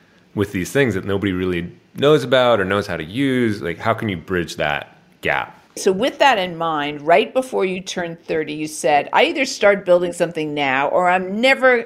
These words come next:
Speaker 2: gonna have the risk tolerance to do it." And so you ended up making three major life decisions at once. So tell us about that.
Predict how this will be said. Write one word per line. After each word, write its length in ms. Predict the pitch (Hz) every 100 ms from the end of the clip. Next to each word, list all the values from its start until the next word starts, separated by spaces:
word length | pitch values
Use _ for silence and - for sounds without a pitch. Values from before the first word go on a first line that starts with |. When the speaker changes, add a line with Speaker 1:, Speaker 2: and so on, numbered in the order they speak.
| -
Speaker 2:
gonna 180 | 185 165
have 280 | 165 160 156
the 100 | 156
risk 580 | 151 160 240 - - - _ _ _ _
tolerance 840 | - - 285 247 196 175 151 - -
to 140 | 185
do 340 | 170 185 196
it." 280 | 156 92 - _ _ _ _ -
And 180 | 208 214
so 100 | 233
you 140 | 220 202
ended 260 | 247 277 262
up 180 | 220
making 340 | 165 175 175 170
three 260 | - 220
major 360 | 208 185 175 165
life 260 | 160 160 -
decisions 640 | 156 - 156 151 147 139
at 260 | - 143 -
once. 440 | 139 - - - _ _
So 260 | - - 170
tell 240 | - 190
us 140 | 180 -
about 240 | 143 -
that. 280 | - - -